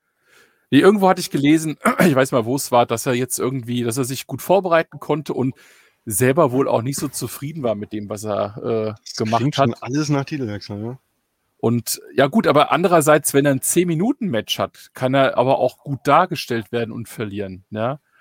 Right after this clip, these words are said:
Speaker 1: Ich
Speaker 2: Hm.
Speaker 1: meine, ob er jetzt in, in einem zwei Minuten gewinnt oder in zwei Minuten verliert, ist beides keine gute Darstellung in meinen Augen.
Speaker 2: Hm.
Speaker 1: Wenn er aber in zehn Minuten, äh, verliert,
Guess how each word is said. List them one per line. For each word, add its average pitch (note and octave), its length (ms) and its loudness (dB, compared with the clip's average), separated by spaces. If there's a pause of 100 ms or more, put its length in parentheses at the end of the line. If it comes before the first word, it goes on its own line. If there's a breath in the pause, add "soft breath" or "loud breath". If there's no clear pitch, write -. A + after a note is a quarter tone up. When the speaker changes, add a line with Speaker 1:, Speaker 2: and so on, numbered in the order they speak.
(140 soft breath)
Speaker 1:
Ich C3 100 4
Speaker 2:
Hm. B2 60 4
Speaker 1:
meine, C#3 200 2
ob C#3+ 120 4
er D#3 60 6
jetzt D3+ 220 4
in, C#3+ 180 0 (180)
in C#3+ 160 2
einem C#3 260 2
zwei C#3+ 220 2
Minuten D#3+ 320 -2
gewinnt D#3+ 280 2
oder E3+ 160 2
in D#3+ 60 -2
zwei D#3 220 0
Minuten D#3+ 260 -4
verliert, D3 320 0
ist - 140 -6
beides C3 340 2
keine G#2+ 220 -2
gute G#2 180 -6
Darstellung G#2 440 -4
in G2+ 40 -10
meinen G2+ 160 -8
Augen. G2 300 -12
Speaker 2:
Hm. A2 420 0
Speaker 1:
Wenn C3 140 4
er C#3+ 100 8
aber B2 160 6
in A#2 160 -6
zehn A3 380 2
Minuten, D#3 580 -2 (560 soft breath)
äh, A#2+ 420 4 (280)
verliert, D3 840 0